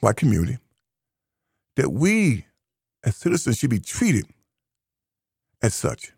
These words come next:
But I believe, having read for myself now, studied for myself, he failed to understand, failed to take into consideration the foundation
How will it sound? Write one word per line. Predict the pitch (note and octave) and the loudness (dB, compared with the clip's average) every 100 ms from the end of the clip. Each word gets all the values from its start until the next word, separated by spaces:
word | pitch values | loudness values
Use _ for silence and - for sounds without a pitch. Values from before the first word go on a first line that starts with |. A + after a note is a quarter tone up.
| _ _ _ _ _ _ _ _ _ _ _ _ _ _ _ _ _ | _ _ _ _ _ _ _ _ _ _ _ _ _ _ _ _ _
But | - D3 | 2 4
I | C#3+ | 4
believe, | C3 C3+ F#3 G3 E3 F3 F3+ _ _ _ _ _ _ _ _ _ | 4 2 2 4 2 0 -4 _ _ _ _ _ _ _ _ _
having | C#3 B2 A#2 | 0 2 4
read | D#3 | 4
for | D3+ | 2
myself | C3+ C3 - F3 - | 2 0 2 0 2
now, | A#2 C3 D3 _ _ _ _ _ _ _ | 0 0 -2 _ _ _ _ _ _ _
studied | C#3 C3 | 0 2
for | A#2+ | 2
myself, | A2 - F3+ - - _ _ _ | 0 2 0 0 -6 _ _ _
he | C3+ | -4
failed | A#2+ - D#3 F3+ | -2 2 4 4
to | D#3 | 2
understand, | D#3 D3+ - C#3+ G#2+ - | -2 -4 0 2 2 -2
failed | - D#3 F3 | 0 0 2
to | D3+ | -2
take | B2 D#3 - | 0 -2 0
into | C#3 - | 0 0
consideration | B2+ C3 C3+ B2 A2 - _ _ | 0 0 0 0 -2 -2 _ _
the | - | -6
foundation | F2+ B2+ B2+ G#2 A2+ D3 - F3 E3+ | 0 2 4 2 2 2 2 0 -2